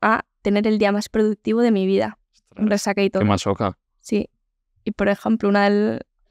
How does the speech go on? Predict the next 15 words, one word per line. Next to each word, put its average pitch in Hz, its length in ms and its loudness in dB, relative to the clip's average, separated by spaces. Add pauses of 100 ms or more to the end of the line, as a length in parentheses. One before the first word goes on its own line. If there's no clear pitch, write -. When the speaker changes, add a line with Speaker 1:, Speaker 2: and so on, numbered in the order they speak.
(180)
Speaker 1:
una 208 200 4
vez 208 440 0 (1040)
que - 100 -2
volví 190 140 2
a 190 80 4
mi 202 100 0
casa 202 300 -6
como 196 220 -2
a 196 40 -4
las 190 180 -8
siete - 340 -4
de 101 80 -4
la 107 100 -2
mañana, 117 480 -2 (480)
me 202 360 0